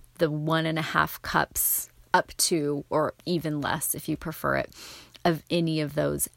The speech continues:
add-ins. Combine for fifteen to twenty strokes, and there will be streaks of white showing and the batter will be lumpy. You don't want to overmix. Overmixing always yields tough muffins rather than the light muffins with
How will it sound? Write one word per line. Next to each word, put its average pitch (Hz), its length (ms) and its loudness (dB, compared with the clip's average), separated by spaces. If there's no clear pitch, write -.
add-ins. 98 640 0
Combine 285 540 6
for 254 160 0
fifteen 185 560 0
to 170 80 0
twenty 160 320 -2
strokes, - 480 -2
and 214 100 2
there 240 100 2
will 262 80 4
be 233 200 0
streaks - 500 -2
of 170 220 0
white 165 320 2
showing 160 380 2
and 151 80 0
the 151 40 0
batter 156 380 4
will 151 100 0
be 151 140 -2
lumpy. 170 320 0
You 196 120 0
don't 269 280 2
want 240 180 0
to 208 60 -4
overmix. 185 760 -2
Overmixing 196 920 0
always 151 540 0
yields 76 420 -2
tough - 340 0
muffins 151 640 -4
rather 175 240 6
than 156 180 -2
the 151 80 0
light 143 400 -2
muffins 139 500 -4
with - 200 -8